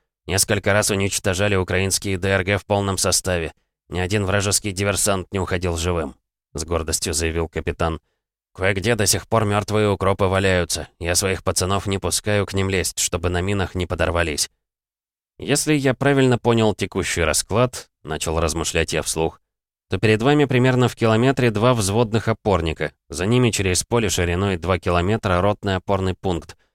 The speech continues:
а потом еще через два километра тот самый батальонный узел.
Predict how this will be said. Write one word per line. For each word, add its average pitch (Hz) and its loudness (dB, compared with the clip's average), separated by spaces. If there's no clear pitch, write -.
а 90 -2
потом 117 2
еще 110 2
через 98 0
два 98 0
километра 104 0
тот 98 -4
самый 107 0
батальонный 92 0
узел. 73 -2